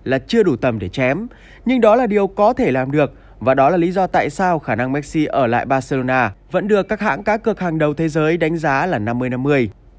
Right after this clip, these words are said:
Bất chấp những thông tin liên kết Messi và P S G đã liên tục phát nổ trong hai mươi tư giờ qua. Cuối cùng, góc khán đài sẽ dành thời lượng nhiều hơn của chương trình để bàn về lý do tại sao P S G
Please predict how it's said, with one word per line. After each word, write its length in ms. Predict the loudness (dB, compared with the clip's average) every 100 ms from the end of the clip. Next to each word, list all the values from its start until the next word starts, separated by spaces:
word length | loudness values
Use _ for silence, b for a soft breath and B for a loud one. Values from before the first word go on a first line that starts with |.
| -4
Bất 180 | -2 0
chấp 180 | 0 -2
những 140 | -4
thông 200 | -4 -2
tin 200 | -2 -2
liên 180 | -2 -2
kết 260 | -2 -2
Messi 500 | -2 -2 0 2 2
và 160 | 0 -4
P 80 | -2 -2
S 100 | -2
G 20 | -2 -2 0
đã 100 | 0
liên 200 | 0 0
tục 160 | -4
phát 220 | -2 -4 0
nổ 220 | 0 0
trong 160 | -2
hai 120 | -4 -4
mươi 80 | -2
tư 120 | -2
giờ 160 | -2 0
qua. 340 | 4 4 2 -6 -20 -20 -20 b b b b b b 2
Cuối 180 | 4 4
cùng, 400 | 2 2 0 0
góc 180 | 0
khán 180 | 0 0
đài 200 | 2 0
sẽ 140 | -2 -4
dành 200 | -4 -4
thời 180 | -2
lượng 260 | 0 0 -2
nhiều 200 | 0 0
hơn 260 | 2 0 -2
của 100 | -6
chương 180 | -6
trình 260 | -2 -2 -2 B B -4
để 120 | 2
bàn 220 | 2 2
về 80 | 0
lý 160 | -2
do 160 | 0 0
tại 240 | 0 -2
sao 260 | -2 -2 -2
P 80 | 0 -2 -2
S 120 |
G 20 | 0